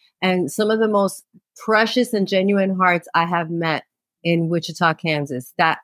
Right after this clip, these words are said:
actually, that state has a part of a heart of me when it comes to the nurses and, and just sharing, um, experiences, laughter, um,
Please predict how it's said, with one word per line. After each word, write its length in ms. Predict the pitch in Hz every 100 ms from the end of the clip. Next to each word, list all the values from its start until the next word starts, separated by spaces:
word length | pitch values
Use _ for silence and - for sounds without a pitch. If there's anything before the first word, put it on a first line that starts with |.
| -
actually, 680 | 156 170 - 175 175 175 - _ -
that 200 | 175 -
state 280 | 202 175
has 300 | 180 185 180 - _ _
a 80 | 175
part 380 | - 208 202 208
of 80 |
a 100 | 196
heart 240 | 175 190 196
of 140 | 214
me 300 | 233 240 247 _ _ _
when 160 | 180 180
it 100 | 170
comes 220 | 185 175
to 60 | 185
the 60 |
nurses 420 | 170 165 160 160 165
and, 200 | 165 160 -
and 320 | 160 151 156 _ _ _ -
just 240 | 202 190
sharing, 680 | - 214 196 196 190 202 196 -
um, 220 | 165 160
experiences, 1160 | - - - 196 190 185 185 180 196 185 185 - _ _ _ _ _ _ _ _ _ _ 180
laughter, 1000 | 185 185 190 196 196 - 196 190 190 190 -
um, 440 | 170 165 175